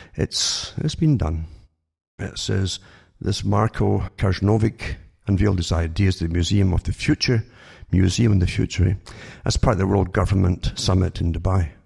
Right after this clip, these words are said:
The hybrid intelligence biometric avatar, which they call hiba, H I B A, will understand the feelings of people connected to it, take on their personas, exchange information with them, and even become part of the fabric of their brains."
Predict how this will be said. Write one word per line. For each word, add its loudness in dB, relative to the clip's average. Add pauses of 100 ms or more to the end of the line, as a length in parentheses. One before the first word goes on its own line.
(800)
The -2
hybrid 0
intelligence 2
biometric 0
avatar, 0 (800)
which -4
they -10
call -2 (140)
hiba, -2
H -2
I 2
B -2
A, -2 (560)
will 0
understand 0
the -4
feelings 2
of -2
people 2
connected -2
to 4
it, 0
take 0
on 4
their 4
personas, 2 (1300)
exchange 4
information 2
with 0
them, 2
and 4
even 4
become 0
part 0
of -4
the -2
fabric -2
of -2
their 0
brains." 0